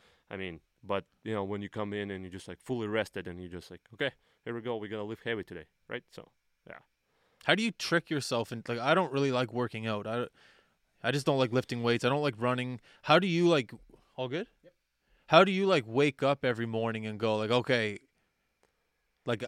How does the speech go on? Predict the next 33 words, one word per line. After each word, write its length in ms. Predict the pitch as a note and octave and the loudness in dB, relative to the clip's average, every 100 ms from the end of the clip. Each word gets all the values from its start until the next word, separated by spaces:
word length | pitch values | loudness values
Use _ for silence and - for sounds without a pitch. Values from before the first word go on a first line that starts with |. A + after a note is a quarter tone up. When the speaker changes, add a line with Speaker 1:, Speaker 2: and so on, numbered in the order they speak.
| - | -8
Speaker 2:
how, 160 | - F3 | 0 2
you 220 | D3+ C#3 | 2 0
must 200 | F#3+ F3+ | 0 -2
have 100 | F#3 | -6
to 80 | - | -10
trick 320 | - F#3 E3+ | -2 -2 0
yourself 260 | C#3 A#2+ A2 | -4 -4 -2
'cause, 200 | C3+ D#3+ | -2 0
yeah, 180 | F#3+ | 0
you 280 | F3 C#3 C#3+ | 0 0 -2
have 120 | E3+ | 0
to 100 | - | 0
admit, 300 | A#2 B2+ C3+ | -2 2 0
it's 120 | A2 - | 0 -2
not 220 | F3 - | -4 -4
fun 640 | - - D3 A#2 A2+ A#2+ _ _ _ - | -2 2 4 2 -2 -10 _ _ _ -6
to 100 | C#3 | 2
lift 260 | B2+ B2+ | 2 2
weights. 380 | A#2+ A2+ A#2+ C3 | 0 -2 -2 0
Like, 160 | B2+ A2 | -2 -2
but, 120 | B2+ B2+ - | -8 -10 -16
like, 200 | - B2+ | -14 -12
how, 260 | A2+ D3+ D3 | -2 0 2
how 160 | D3 F#3 | 4 4
do 80 | F#3 | 4
you 280 | F3+ D#3 | 2 2
do 360 | B2+ A2 C#3 D#3+ | 0 2 6 8
it 80 | B2+ | 8
every 300 | C3 C3 C3 | 6 4 2
day? 300 | B2 B2+ G#2+ | 4 4 4
How 180 | A#2 C#3 | 4 4
do 80 | |
you 380 | C#3+ C3 A#2+ A2 | 2 -2 -2 -4